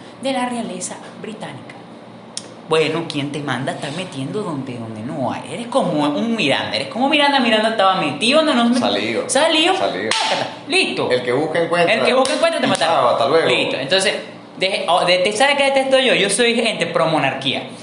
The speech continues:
Speaker 1: ¿Por, por qué pro monarquía? Porque es que la gente nunca ve, no es lo suficientemente informada históricamente de las monarquías. Y son muchos, ¿cómo va a haber monarquías en el siglo veintiuno?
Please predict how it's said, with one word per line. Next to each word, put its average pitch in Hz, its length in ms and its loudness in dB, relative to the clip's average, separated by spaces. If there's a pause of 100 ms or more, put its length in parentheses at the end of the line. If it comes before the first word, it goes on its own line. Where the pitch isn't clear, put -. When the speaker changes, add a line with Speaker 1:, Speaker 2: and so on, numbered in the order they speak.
(400)
Speaker 1:
¿Por, 196 180 0
por 220 140 2
qué 233 100 0
pro 269 160 2
monarquía? 233 400 2
Porque 220 160 2
es 247 60 2
que 294 100 2
la 277 60 4
gente 247 320 4
nunca 269 460 6
ve, 175 560 2
no 202 200 4
es 240 340 -2
lo 247 120 4
suficientemente 233 1120 0 (420)
informada 170 1300 2
históricamente 170 1120 0 (640)
de 185 120 2
las 156 180 -2
monarquías. 147 640 0 (500)
Y 208 100 -2
son 233 220 4
muchos, 233 240 2 (240)
¿cómo 220 280 2
va 170 100 4
a - 60 4
haber 185 340 -2
monarquías 196 960 -4
en 202 300 -4
el 208 420 -2
siglo 196 560 -6
veintiuno? 180 1000 -8